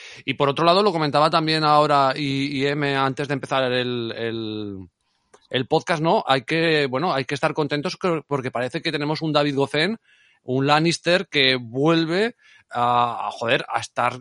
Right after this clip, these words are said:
a ser competitivo, ¿no? Eh, a recordarnos un poco a ese David Goffin que tantas expectativas nos, eh, mostraba otros años, ¿no? Y yo creo que, bueno, eso es bueno para el tenis, ¿eh?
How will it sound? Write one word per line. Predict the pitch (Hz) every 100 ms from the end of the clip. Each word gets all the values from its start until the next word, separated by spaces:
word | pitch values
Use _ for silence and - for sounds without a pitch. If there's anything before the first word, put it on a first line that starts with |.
| 127
a |
ser | 127 123
competitivo, | 156 165 156 120 107 165 131
¿no? | 127 175 139
Eh, | 117 117 113 113
a |
recordarnos | 113 120 117 123 139 143
un | 127
poco | 143 156 180 - - -
a | 113 127
ese | - 143 143 139 139
David | 135 139 139
Goffin | 147 - 147 170 190
que | 139 131 123 120 117 113 110 107 98
tantas | 127 120 147
expectativas | 143 147 135 123 135 147
nos, | 156 143 131 110 -
eh, | 113
mostraba | 110 113 110 127 127 147 - _ _ _
otros | - 117 160 139
años, | 135 151 131 120
¿no? | 127 170
Y | 123 120 110
yo | 113
creo | 117 120
que, | 156
bueno, | 131 -
eso | 131 143
es | 127
bueno | 160 135
para | 113
el | 101
tenis, | 104 95 101
¿eh? | 131